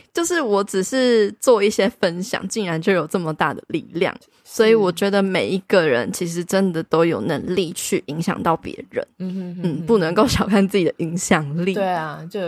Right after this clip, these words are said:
Speaker 2: 我们，
Speaker 1: 嗯。
Speaker 2: 当我愿意跨出那一步的时候，其实我们都会看到很，很多很神奇的事情发生。
Speaker 1: 对，
Speaker 2: 对啊。
Speaker 1: 没错。
Speaker 2: 嗯哼。
Speaker 1: 那什么样的人需要生活教练呢？是任何人都可以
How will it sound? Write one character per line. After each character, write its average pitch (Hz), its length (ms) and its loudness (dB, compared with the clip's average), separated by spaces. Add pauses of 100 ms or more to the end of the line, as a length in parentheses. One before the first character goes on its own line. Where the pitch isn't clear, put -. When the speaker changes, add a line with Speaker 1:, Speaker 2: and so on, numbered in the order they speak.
(120)
Speaker 2:
我 190 80 4
们， 170 300 4
Speaker 1:
嗯。 - 20 -2
Speaker 2:
当 277 140 6
我 196 80 0
愿 208 180 0
意 220 80 0
跨 202 220 2
出 185 220 -2
那 175 160 2
一 - 20 0
步 160 240 -4
的 147 60 2
时 147 160 -6
候， 156 180 -2
其 160 160 -4
实 165 180 -4
我 151 120 -2
们 139 140 -8
都 156 180 -2
会 151 500 -6
看 156 240 -4
到 139 160 -4
很， 147 180 -10 (120)
很 - 200 -10
多 160 200 -4
很 135 100 -6
神 - 220 -12
奇 - 180 -14
的 - 100 -12
事 - 240 -14
情 - 200 -16
发 - 260 -18
生。 - 180 -2
Speaker 1:
对， 80 220 -4 (260)
Speaker 2:
对 - 120 -16
啊。 - 40 -12
Speaker 1:
没 - 60 -10
错。 - 420 -4 (160)
Speaker 2:
嗯 165 160 -16
哼。 160 80 -18
Speaker 1:
那 240 140 0
什 - 380 -6
么 170 100 -6
样 269 160 2
的 196 80 4
人 147 160 2
需 190 220 -4
要 180 340 0
生 190 320 -4
活 190 160 -4
教 - 300 -2
练 135 280 -4
呢？ 64 200 -14
是 240 240 0
任 247 240 2
何 220 160 4
人 175 260 -2
都 196 380 2 (180)
可 190 260 0
以 208 280 -2